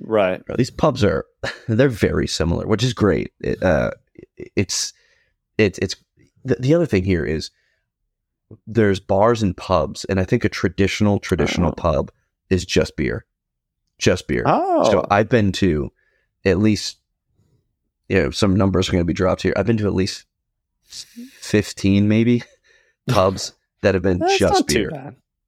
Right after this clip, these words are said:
Speaker 1: That's not too bad.
Speaker 2: Well, I've been to many that
Speaker 1: Oh.
Speaker 2: serve as well. <laughs>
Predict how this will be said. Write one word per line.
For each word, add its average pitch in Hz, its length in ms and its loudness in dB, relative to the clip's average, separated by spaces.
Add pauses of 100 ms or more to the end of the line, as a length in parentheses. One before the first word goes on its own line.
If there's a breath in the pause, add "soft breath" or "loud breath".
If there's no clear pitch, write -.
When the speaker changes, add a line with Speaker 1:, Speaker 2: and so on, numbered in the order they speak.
(100)
Speaker 1:
That's - 180 -16
not - 140 -14
too - 160 -16
bad. - 100 -10
Speaker 2:
Well, 95 220 -4
I've - 100 -20
been 101 160 -4
to 101 40 -8
many 104 300 -4
that 95 100 -4
Speaker 1:
Oh. 135 340 4
Speaker 2:
serve 90 60 -14 (200)
as 104 100 -16
well. 107 260 -6
<laughs> - 60 -20